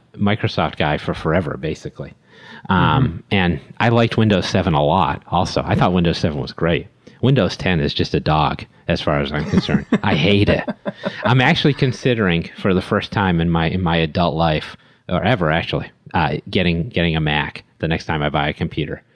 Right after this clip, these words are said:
Speaker 1: And that's a big change
Speaker 2: Wow.
Speaker 1: for me.
Speaker 2: Yeah.
Speaker 1: Um, Larry Port was, uh, demoing, demoing the new Rocket Matter for me at Tech Show.
Speaker 2: Yeah.
Speaker 1: And he had this, like, beautiful new version of the iPad Pro, and that thing was staggering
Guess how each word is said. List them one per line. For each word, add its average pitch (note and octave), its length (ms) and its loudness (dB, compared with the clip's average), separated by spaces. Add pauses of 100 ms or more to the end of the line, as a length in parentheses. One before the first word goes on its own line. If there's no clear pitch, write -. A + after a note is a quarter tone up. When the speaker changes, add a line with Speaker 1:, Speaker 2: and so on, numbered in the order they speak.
(280)
Speaker 1:
And F#2+ 80 0
that's G#2+ 120 0
a A2+ 60 0
big F2+ 180 -2
change - 280 0
Speaker 2:
Wow. D#3 140 4
Speaker 1:
for - 60 -4
me. D2 160 -8 (520)
Speaker 2:
Yeah. F#2 260 2
Speaker 1:
Um, E2+ 140 -4 (600)
Larry A#2+ 320 2
Port C3+ 540 0
was, G2+ 200 0
uh, F#2 120 2
demoing, F#2+ 600 2
demoing F#2+ 380 2
the E2+ 60 0
new F2+ 140 2
Rocket E2 380 0
Matter A2 260 2
for A2 220 0
me G#2+ 120 2
at D2 100 -4
Tech - 200 -2
Show. B2+ 260 0 (420)
Speaker 2:
Yeah. C3 180 0
Speaker 1:
And A2 80 2
he A2 60 2
had G#2+ 180 2
this, F#2 160 -2
like, D#2+ 200 -2
beautiful F#2+ 560 0
new F#2 240 2
version G2 360 0
of D#2+ 60 2
the D#2 100 0
iPad F2 480 0
Pro, G2+ 320 0
and E2+ 180 0
that C3+ 160 0
thing D#2+ 160 2
was D2+ 140 -2
staggering D#2+ 680 -2